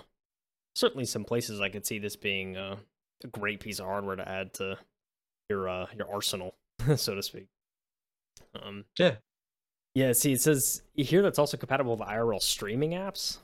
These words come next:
Speaker 1: which is interesting too. I don't know if that's just through Bluetooth or if that actually is, like,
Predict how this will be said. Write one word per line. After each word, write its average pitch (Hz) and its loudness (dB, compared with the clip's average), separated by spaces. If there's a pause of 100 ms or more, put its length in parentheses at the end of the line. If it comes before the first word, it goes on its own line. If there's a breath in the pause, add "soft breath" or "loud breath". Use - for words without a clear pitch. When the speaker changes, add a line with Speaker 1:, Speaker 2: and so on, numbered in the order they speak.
Speaker 1:
which 120 -4
is 120 2
interesting 127 -2
too. 123 0
I 104 0
don't 101 -2
know 101 -2
if 101 -4
that's - -6
just - -4
through 101 -8
Bluetooth 104 -2
or 101 -6
if 95 -10
that 98 -8
actually 98 -6
is, 98 -8
like, 98 -8